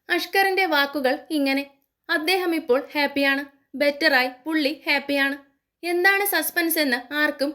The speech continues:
അറിയില്ല. സെപ്റ്റംബർ ഏഴിന് പിറന്നാളാണ്. അന്ന് ഒരു വരവ് വരുമെന്ന് വിശ്വസിക്കുന്നു. അത്ര വലിയ പ്രശ്നങ്ങളൊന്നുമില്ല, ചെറിയ ചെറിയ പ്രശ്നങ്ങളെയുള്ളൂ. അദ്ദേഹം വിശ്രമിച്ചാൽ തീരാവുന്ന പ്രശ്നങ്ങളെയുള്ളൂ. ഇപ്പോൾ ഒന്ന് റെസ്റ്റ് എടുക്കുന്നുവെന്ന് മാത്രം.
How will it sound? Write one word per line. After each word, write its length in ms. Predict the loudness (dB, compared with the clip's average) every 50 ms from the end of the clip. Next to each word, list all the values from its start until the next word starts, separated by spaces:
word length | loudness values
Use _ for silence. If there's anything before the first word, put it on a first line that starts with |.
| -4 -2
അറിയില്ല. 540 | 0 0 2 2 0 0 -2 -2 -4 -8 -14 _ _ _ _ _
സെപ്റ്റംബർ 560 | -10 -8 -8 -8 -4 -2 0 2 2 2 2 2
ഏഴിന് 380 | 2 2 0 0 0 -2 -4 -6 -6 -2
പിറന്നാളാണ്. 600 | 0 0 2 2 4 4 4 4 2 0 -2 -4 -8 -14 _ _ _ _ _ -4
അന്ന് 280 | -2 0 0 0 -2 -4 -8 -10 _
ഒരു 140 | -2 -2 0
വരവ് 320 | 2 2 2 2 2 2
വരുമെന്ന് 480 | 2 2 2 2 2 0 0 -2 -4 -6 -6 -6
വിശ്വസിക്കുന്നു. 920 | -4 -4 -2 0 0 0 0 -2 -2 -2 -2 -2 -2 -4 -6 -12 -20 _ _ _ _
അത്ര 240 | -4 -4 0 2 2
വലിയ 400 | 4 4 4 2 2 0 -2 -2 -2 0
പ്രശ്നങ്ങളൊന്നുമില്ല, 1000 | 0 0 0 0 0 0 2 2 2 2 0 -2 -2 -2 -2 -2 -2 -4 -6 -14 _ _ _ _
ചെറിയ 340 | -4 -2 0 0 0 0 0
ചെറിയ 340 | 0 0 0 2 0 0 -2 -2 0
പ്രശ്നങ്ങളെയുള്ളൂ. 840 | 0 0 2 0 0 2 2 2 2 2 2 0 0 -2 -4 -6 -12 _ _ _ _ _ _ -6
അദ്ദേഹം 380 | -4 -2 0 0 0 0 0 0
വിശ്രമിച്ചാൽ 560 | 0 0 0 0 0 0 0 0 0 0 0
തീരാവുന്ന 680 | 0 0 0 2 2 2 2 0 0 -2 -2 -4 -4 -6
പ്രശ്നങ്ങളെയുള്ളൂ. 840 | -6 -6 -2 -2 -2 0 2 2 4 4 4 2 0 -2 -4 -6 -12 _ _ _ -8
ഇപ്പോൾ 340 | -8 -4 -2 -4 -4 -4 -6 -8 -6
ഒന്ന് 220 | -4 -2 0 2 2
റെസ്റ്റ് 240 | 2 0 0 0
എടുക്കുന്നുവെന്ന് 720 | -2 -2 0 0 0 0 2 0 0 -2 -2 -4 -6 -6 -2
മാത്രം. 440 | -2 -2 -2 0 -2 -2 -2 -4 -10